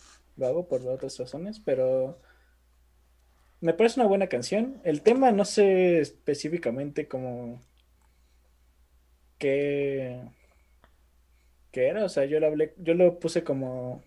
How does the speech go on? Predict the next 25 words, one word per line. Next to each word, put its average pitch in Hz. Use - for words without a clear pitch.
dos 151
personalidades. 147
Bueno, 165
o -
sea, 175
una 190
persona 165
describiendo 151
a 147
otra 175
personalidad, 135
luego 151
esa 180
persona 156
describiendo 151
cómo 165
él 165
observa 156
eso, 254
y 151
luego 165
esa 180
persona 170
diciendo, 151
"Ok, 139